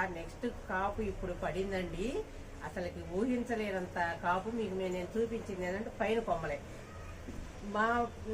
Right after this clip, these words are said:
ఫ్లోర్లో నుంచి బాగా కనిపిస్తుంది. నేను కొంచెం పెద్దగా అయిన తర్వాత నేను చూపిస్తాను. మా ఫ్లోర్ నుంచి బాగా ఏలాడుతా ఉన్నాయి అనమాట.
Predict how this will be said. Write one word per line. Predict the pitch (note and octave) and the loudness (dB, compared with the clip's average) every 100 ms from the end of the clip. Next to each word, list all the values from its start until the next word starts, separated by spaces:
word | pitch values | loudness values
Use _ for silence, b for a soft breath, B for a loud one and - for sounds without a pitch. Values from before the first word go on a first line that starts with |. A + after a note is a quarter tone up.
| G#3+ | -2
ఫ్లోర్లో | G#3+ A#3+ B3+ B3+ A#3+ | -2 2 2 4 4
నుంచి | A3 A3+ | 4 2
బాగా | A3 F#3+ G3 | 2 2 4
కనిపిస్తుంది. | F#3 F3 G#3 G3 G#3+ | 2 0 -4 -4 -2
నేను | B3+ G#3 | 0 0
కొంచెం | F#3 F3+ F3+ | 0 -2 0
పెద్దగా | F3+ F#3 F#3 | 0 2 0
అయిన | E3 | 0
తర్వాత | E3+ F#3+ | 0 0
నేను | G3+ D#3+ C#3+ D#3 | -2 -6 -6 -6
చూపిస్తాను. | D#3+ - E3+ | -8 -4 -2
మా | E3 F3 | 0 0
ఫ్లోర్ | F#3+ G3 F#3 | 0 0 0
నుంచి | F3+ | -2
బాగా | E3+ E3+ E3+ E3+ | 0 0 2 2
ఏలాడుతా | F3 F3 F#3 | 2 2 2
ఉన్నాయి | G3 F#3+ E3+ | 2 2 0
అనమాట. | E3 | -2